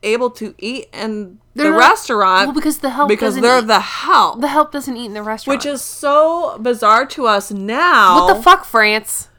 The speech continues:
Speaker 1: Because now it's like, "Oh, who's the chef?" Da, da, da. 'Cause we
Speaker 2: Right.
Speaker 1: have this chef thing. That chef created this. He got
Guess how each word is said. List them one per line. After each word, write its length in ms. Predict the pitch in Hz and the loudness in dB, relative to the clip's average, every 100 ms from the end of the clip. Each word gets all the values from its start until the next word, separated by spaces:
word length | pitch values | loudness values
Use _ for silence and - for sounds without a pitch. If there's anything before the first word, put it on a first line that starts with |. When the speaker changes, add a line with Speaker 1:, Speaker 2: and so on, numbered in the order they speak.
| _ | _
Speaker 1:
Because 260 | 240 233 220 | -4 -2 -2
now 220 | 247 285 | 0 2
it's 160 | 277 240 | 2 0
like, 320 | 214 208 208 | 0 -2 -2
"Oh, 360 | 415 440 381 339 349 | -4 -2 -2 -6 -6
who's 200 | 381 370 | -8 -6
the 120 | 392 | -8
chef?" 400 | - 415 359 - | -8 -12 -14 -8
Da, 160 | 330 | -6
da, 120 | 311 302 | -4 -4
da. 180 | 370 | -4
'Cause 220 | - 269 302 | -2 -2 0
we 80 | 226 | 0
Speaker 2:
Right. 60 | |
Speaker 1:
have 100 | 220 | 0
this 160 | 220 233 | 0 -2
chef 460 | - - 208 196 - | -4 -8 -2 -2 -2
thing. 300 | 202 185 208 | -6 -6 -2
That 240 | 226 - - | -2 -2 -8
chef 500 | - - 294 359 349 _ _ | -12 -2 2 2 0 _ _
created 600 | - 320 302 294 370 320 220 | -12 -6 -2 0 0 -4 -6
this. 320 | 190 - - - - | -8 -8 -20 -20 -12
He 140 | 277 | -8
got 240 | 294 285 | 0 0